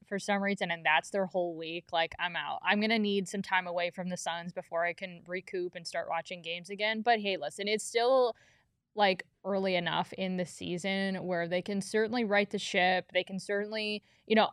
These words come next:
I hate it because people are now having the conversation of whether or not Chris Paul's washed. And that's another whole other thing and, you know, whatever. So I won't get into that. But, uh,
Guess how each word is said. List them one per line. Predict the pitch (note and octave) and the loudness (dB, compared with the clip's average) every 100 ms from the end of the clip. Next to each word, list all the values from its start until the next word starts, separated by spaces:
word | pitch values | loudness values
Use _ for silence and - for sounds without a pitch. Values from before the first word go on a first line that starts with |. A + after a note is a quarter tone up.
| - - | -2 4
I | A3+ | 6
hate | B3 A3+ | 8 6
it | G3+ | 6
because | G#3+ G#3+ F#3+ | 2 2 2
people | - G#3+ G3 | 0 -2 0
are | F#3+ | 2
now | G3 | 2
having | G#3 F#3+ | 0 -2
the | F3+ | 0
conversation | F#3+ F3+ F#3+ F#3+ F#3+ | 0 0 -2 -4 -2
of | F3 E3 | -4 0
whether | F#3 F3 | 0 0
or | F3 | 0
not | F3 E3+ - | 0 0 -2
Chris | G3 - | -8 -4
Paul's | F#3 E3 E3+ | 0 0 0
washed. | F3 F#3+ - F#3+ - - | 2 2 2 -4 -8 -6
And | F#3 E3 E3 - - _ - | -4 -4 -10 -16 -20 _ 8
that's | G3 E3 - | 8 8 4
another | G3+ F#3 F3 F3 F3 | 4 6 6 4 2
whole | - G3+ F#3 | 2 4 6
other | F3+ F3+ | 4 0
thing | F#3+ F3 F3 E3 | -2 -2 -4 -6
and, | E3 | -6
you | F3+ | -4
know, | E3 | -4
whatever. | E3+ D#3 D3+ E3 | -2 -2 -2 -4
So | F3+ | 0
I | A#3 | 2
won't | B3 | 4
get | A3 | 2
into | F3 E3 | -2 -2
that. | E3 D#3+ | -4 6
But, | A#3 A3 - - - - | 8 8 4 -16 -18 -6
uh, | - | -4